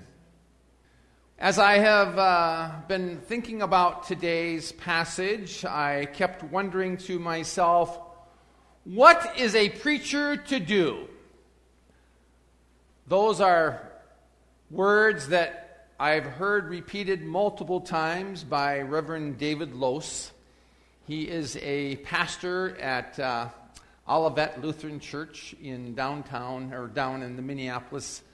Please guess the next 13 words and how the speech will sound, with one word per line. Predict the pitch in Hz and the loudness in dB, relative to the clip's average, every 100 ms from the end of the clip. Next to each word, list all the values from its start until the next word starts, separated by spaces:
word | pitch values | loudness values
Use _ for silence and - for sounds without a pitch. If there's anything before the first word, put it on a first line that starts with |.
| _ _ _ | _ _ _
Minnesota | 139 156 - 175 156 147 - | -10 -8 -4 -2 0 0 -2
area. | 143 135 131 156 170 - - _ _ _ _ _ _ - | -2 0 2 0 -2 -14 -20 _ _ _ _ _ _ -2
Um, | 156 156 156 151 151 | 2 2 2 0 -2
he | 185 196 | -2 -4
used | 208 - | -6 -8
to | |
be | 170 185 196 | -4 0 2
a | 175 143 - | 2 0 -6
professor | - 165 170 165 180 175 160 | -10 -4 -2 -2 -4 -6 -6
at, | 131 123 - 143 | -6 -6 -6 -4
uh, | 131 123 120 127 139 - | -2 -2 -6 -12 -18 -14
Luther | 151 165 156 | -6 -6 -6
Seminary, | 131 - 156 139 123 127 170 | -10 -6 -6 -6 -8 -6 -6